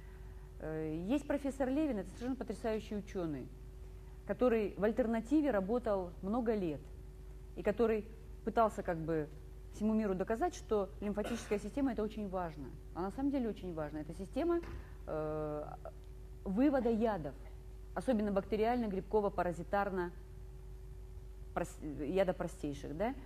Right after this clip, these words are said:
И практически от этой системы зависит иммунитет человека. Иммунитет. А иммунитет это жизнь.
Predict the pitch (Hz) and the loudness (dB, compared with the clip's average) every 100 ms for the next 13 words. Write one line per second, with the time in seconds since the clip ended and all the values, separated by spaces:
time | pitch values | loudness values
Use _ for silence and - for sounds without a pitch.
0 | - - - - - 247 262 - - - | -12 -12 -12 -10 2 4 4 0 -8 -12
1 | - 247 262 381 359 - 247 254 277 208 | -2 0 4 4 4 2 2 4 2 2
2 | 185 196 - 370 349 220 208 214 330 - | 0 -6 4 6 6 6 6 6 6 4
3 | - 247 262 226 233 208 202 - 240 247 | 0 4 6 4 2 2 -2 0 -2 -2
4 | - 190 175 156 131 - 131 - 294 359 | -6 -6 -6 -6 -8 -10 -12 0 4 4
5 | 311 196 226 226 185 185 156 143 233 311 | 4 2 0 -2 -4 -4 -6 4 8 8
6 | 359 359 403 370 - 170 147 147 | 8 6 4 0 -2 -4 -4 -8